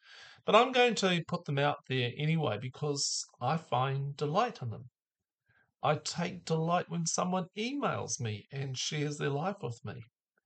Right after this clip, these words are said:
I really do. I really enjoy getting emails from listeners and readers, um, talking about what's happening. But how do we grow in delight? Well, first of all, I think it's important to be open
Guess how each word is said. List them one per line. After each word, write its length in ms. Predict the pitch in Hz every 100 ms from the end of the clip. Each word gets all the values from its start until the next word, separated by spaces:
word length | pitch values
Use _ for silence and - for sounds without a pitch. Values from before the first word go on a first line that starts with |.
| _ _ _ _ _
I 60 | 196
really 280 | 285 339 226
do. 220 | 277 185
I 80 | 135
really 320 | 185 247 233
enjoy 640 | 180 - 170 196 190 151 147
getting 240 | 151 143
emails 480 | 147 165 160 127 120 -
from 240 | 135 123 123
listeners 600 | 135 139 - 143 139 135 113
and 100 | 107
readers, 800 | 120 135 135 127 127 - - - -
um, 520 | 135 123 120 120 117 - _ -
talking 280 | 160 -
about 240 | 131 127 -
what's 160 | 120
happening. 460 | - 127 - 123 113 - _ - - - - - _ _ _ -
But 180 | - - _ _
how 260 | 165 254 359
do 100 | 349
we 140 | 311
grow 560 | 165 156 165 170 175 170 -
in 380 | 151 147 143 131
delight? 520 | 135 127 123 101 - - _ _ _ -
Well, 140 | 190
first 380 | - 269 277 233
of 80 | 165
all, 340 | 135 135 131
I 100 | 147
think 200 | - 156
it's 160 | - -
important 540 | 117 - 143 143 127 -
to 220 | 135 - -
be 180 | 135 131 - 151
open 480 | 180 - 127 127